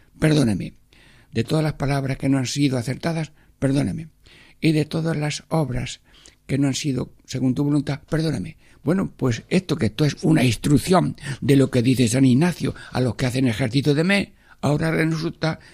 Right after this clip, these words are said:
que nosotros, pues sí, vamos a hacer una especie de ejercicio de arrepentimiento global por géneros o por grupos,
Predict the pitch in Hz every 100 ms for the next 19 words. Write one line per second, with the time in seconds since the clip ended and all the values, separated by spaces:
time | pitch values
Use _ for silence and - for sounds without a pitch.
0 | - 135 139 156 147 135 147 151 170 -
1 | - - - 135 131 107 101 - 120 110
2 | - - - - - 143 117 107 135 120
3 | - 117 120 120 - _ - - - _
4 | - 131 131 110 180 151 - 127 101 -
5 | _ - _ _ - 123 123 117 - 117
6 | 117 113 117 127 143 127 - 120 - 120
7 | 120 113 113 104 101 110 - - - -
8 | 127 120 123 104 - 143 127 110 117 117
9 | - - 110 110 104 135 123 123 120